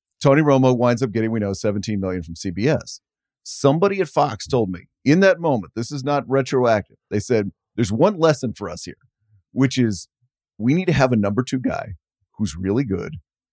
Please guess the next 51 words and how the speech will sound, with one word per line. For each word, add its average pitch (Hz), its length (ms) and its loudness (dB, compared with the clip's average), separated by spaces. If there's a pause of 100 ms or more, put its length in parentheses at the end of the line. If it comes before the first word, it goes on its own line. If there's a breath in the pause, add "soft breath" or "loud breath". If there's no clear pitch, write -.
so - 180 0
we 113 280 4
don't 110 340 0
get 113 180 0
ransomed 95 800 -2 (140)
by 92 200 0
our 90 100 0
number 90 240 -4
one 85 260 -10
guy - 180 -14 (260)
like - 160 -10
C 90 160 -6
B 76 140 -10
S - 160 -10
did." - 120 -20 (800)
That 120 200 2
was 143 200 0
the 147 100 2
lesson 117 540 0
inside 98 360 -4
the 82 80 -8
building. - 360 -8 (800)
And 123 280 4
if 123 160 -2
you 131 80 2
look 180 200 -2
back 175 240 2
at 131 100 -6
this, 98 340 -4 (500)
the 117 80 2
next 131 340 2
thing 156 200 0
Fox 151 320 2
does 117 400 2
is 95 140 -8
let 104 240 -2
Charles 113 320 0
Davis, 120 380 -2 (100)
who 101 80 -4
was 104 140 -2
number 113 180 0
two, 123 160 -2
go 107 140 0
to 123 60 0
C 143 120 -2
B 147 140 -2
S, 95 300 -4 (180)
and 117 120 4
they 123 100 6
hire 104 280 0
Greg 95 520 -4